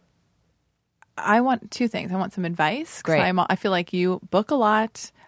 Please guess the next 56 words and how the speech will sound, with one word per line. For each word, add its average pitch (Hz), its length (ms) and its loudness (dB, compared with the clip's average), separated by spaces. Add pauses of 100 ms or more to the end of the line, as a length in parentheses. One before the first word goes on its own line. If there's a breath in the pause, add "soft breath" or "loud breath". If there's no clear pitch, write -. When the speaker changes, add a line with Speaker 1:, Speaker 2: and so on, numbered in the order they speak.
Speaker 1:
or 185 100 2
you 202 60 4
Speaker 2:
Oh. 190 40 2
Speaker 1:
can 214 120 0
tell 214 120 2
me, 208 140 -2
I 214 160 0
hate 214 200 0
auditions. 165 680 -4
Speaker 2:
Okay, 156 260 -2
the, 170 200 2
says 214 280 -2
the 214 100 0
girl 202 260 2
who's 190 160 2
on 180 220 4
billboards 165 500 0
across 156 320 0
Los 147 120 -2
Speaker 1:
I 220 120 4
mean, 220 120 2
Speaker 2:
Angeles. 139 160 2
Speaker 1:
I 202 60 4
don't 190 100 2
know 170 100 2
about 156 240 -2
that, - 280 0
but 170 300 0
that 160 120 2
was, 190 120 0
that 208 120 0
was 233 120 -2
one 247 160 0
job. 226 300 2
It's 202 100 -4
over. 202 300 0
That's 202 180 -2
great. 202 340 0
Grateful 190 300 -6
for 208 80 -4
that. 202 240 -2
Whatever. 180 600 -2
But, 185 120 -4
like, 185 320 0 (300)
okay, - 360 -2
so 196 400 0
I 196 200 -2
had 208 200 -2
an 196 80 -2
audition 175 420 -6
this 160 180 -8
week 156 260 -4
for 160 120 -12
something 156 360 -2
or 117 60 -6
whatever, 151 420 -2